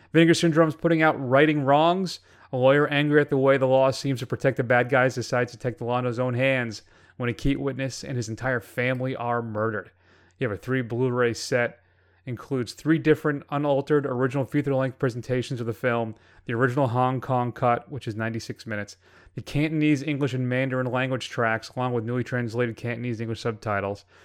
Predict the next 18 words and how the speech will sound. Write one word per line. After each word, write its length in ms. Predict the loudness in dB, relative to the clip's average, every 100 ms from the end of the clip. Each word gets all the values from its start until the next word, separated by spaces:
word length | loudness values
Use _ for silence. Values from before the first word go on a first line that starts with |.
| -20 -14 -2
Also 220 | 0 0
included 300 | 0 2 2
is 80 | 0
the 80 | -4
extended 420 | -6 -2 -2 -2
and 120 | -2
vastly 360 | 0 0 -2 -6
different 380 | 0 0 -2
Mandarin 560 | -2 0 0 2 0 2
language 420 | 0 0 -2 0
export 540 | 0 0 -2 0 0 0
cut 180 | -4 -4
that 100 | -6
runs 180 | -8
about 180 | -6 -6
a 40 | -4
hundred 220 | -6 -6
minutes. 340 | -8 -12 -16